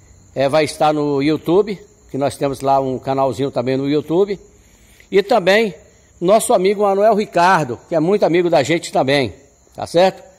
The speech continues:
Eu sempre eu passo pra ele, ele passa pra mim os problemas que temos e aí a gente se faz da maneira que a gente pode, tá certo? Estamos aqui. Guanambi,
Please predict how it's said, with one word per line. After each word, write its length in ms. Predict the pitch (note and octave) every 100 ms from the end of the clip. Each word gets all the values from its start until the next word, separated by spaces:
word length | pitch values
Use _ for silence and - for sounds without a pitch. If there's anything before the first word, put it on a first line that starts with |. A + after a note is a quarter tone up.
| _ _ _ _ _ C#3
Eu 80 |
sempre 240 | A#2+ F3 E3+
eu 60 |
passo 300 | D3 D#3+ -
pra 180 | C3+ C3
ele, 220 | D#3+ F3
ele 80 | D3+
passa 280 | E3 D#3+ D3+
pra 140 | C3
mim 180 | C3 D#3+
os 240 | D#3+ B2+ -
problemas 480 | - C3 D3 D3+
que 120 | - C3
temos 480 | D#3+ F3 F3 E3
e 120 | F3+ E3
aí 140 | E3+
a 80 | E3+
gente 260 | D#3 F3+
se 140 | - F3+
faz 380 | - D3+ D#3+ D#3 _ _ _ -
da 140 | D3
maneira 400 | D#3+ D3+ D3+ E3
que 100 | -
a 40 | D#3
gente 180 | D#3+ -
pode, 300 | C#3 A2+ G2 -
tá 80 | G#2+
certo? 380 | - F#3 E3+ - _ _ _ _ -
Estamos 320 | E3 - G#3
aqui. 320 | G#3+ - D3
Guanambi, 720 | A2+ D#3 A3+ A3 D3+ G3 A#3